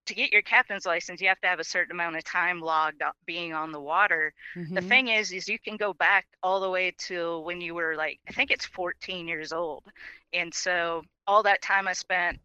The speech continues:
Speaker 1: with my dad, and you don't even have to be the one operating the boat. You just have to be on the boat. And what made it really easy is that my dad has had the same boat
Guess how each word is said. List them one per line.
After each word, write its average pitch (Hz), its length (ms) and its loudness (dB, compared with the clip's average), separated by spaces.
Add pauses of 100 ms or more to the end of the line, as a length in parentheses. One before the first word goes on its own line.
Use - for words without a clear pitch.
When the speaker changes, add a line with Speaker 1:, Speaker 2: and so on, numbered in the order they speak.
Speaker 1:
with 185 200 -2
my 165 140 -2
dad, 185 460 6
and 170 140 -4
you 196 100 -2
don't 196 200 2 (100)
even 180 240 -4
have 180 220 0
to 170 60 -10
be 170 100 -8
the 170 100 -4
one 160 260 -4
operating 160 600 0
the 147 140 -12
boat. 170 240 0
You 165 120 -10
just - 180 -12
have 160 220 -4
to 160 60 -14
be 147 180 -12
on 170 240 -2
the 156 80 -10
boat. 151 360 -8
And 208 280 8
what 190 180 0
made 175 180 -4
it 170 120 -2
really 165 340 -6
easy 175 340 -12
is 151 140 -8
that 160 160 -4
my 160 140 -6
dad 165 280 -4
has 170 140 -8
had 170 220 -2
the 165 80 -10
same 175 380 -6
boat 170 320 -6